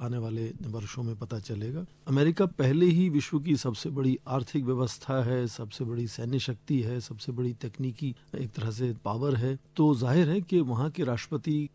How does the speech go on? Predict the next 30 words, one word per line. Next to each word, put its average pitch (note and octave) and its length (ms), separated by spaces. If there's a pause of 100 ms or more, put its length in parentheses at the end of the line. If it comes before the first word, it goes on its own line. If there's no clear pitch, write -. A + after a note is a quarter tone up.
की C#3+ 200
नीतियों C3 460
का C#3 220
प्रभाव B2 600
पूरे D3 220
विश्व B2+ 320
पर A#2+ 240 (180)
पड़ता A2+ 320
है, D#3+ 160
न C3 160
केवल B2 300
अमेरिका A#2+ 500
के A#2 140
नागरिकों A2+ 500
पर B2 120
उसका A#2 280
प्रभाव A2+ 280
पड़ता A#2+ 340
है। C3+ 160 (160)
और C#3+ 120
खासकर D3+ 560
जब C#3+ 380 (540)
राष्ट्रपति B2+ 540 (240)
डोनाल्ड B2 460
ट्रंप F3+ 400
का A#2+ 280
कार्यकाल B2 480
शुरू C#3+ 260
होता C3 280
है, D3+ 240